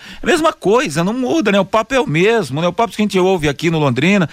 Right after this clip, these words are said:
é o mesmo que vai ouvir, diferente. Talvez no Vasco da Gama, de um Cruzeiro, de um time de estrutura que já tem a sua história e tem capacidade pra contratar.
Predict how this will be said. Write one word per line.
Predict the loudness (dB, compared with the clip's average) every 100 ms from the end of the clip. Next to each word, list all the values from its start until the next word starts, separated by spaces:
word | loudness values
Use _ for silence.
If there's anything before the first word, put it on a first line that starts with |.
| -10 -8
é | 0
o | 2
mesmo | 2 0
que | -2
vai | -2 0
ouvir, | 0 0 0
diferente. | 0 0 0 -2 -4 -8 -12 -14 -10
Talvez | -6 -2 -2
no | 0
Vasco | -2 -2
da | -4
Gama, | 0 -2 -2
de | -4
um |
Cruzeiro, | -2 -2 0 0 0 -2 -8 -18 -4
de | 0
um | 0
time | 2 0
de | 0 -2
estrutura | -2 -2 2 2 4 2 0
que | -2 -4 0
já | -2
tem | 0 -2
a | 0
sua | 2 0
história | 0 0 0 0
e |
tem | -2
capacidade | -2 -2 -2 -2 0 -2
pra | -2 -4
contratar. | -2 -2 -2 0 -2 -2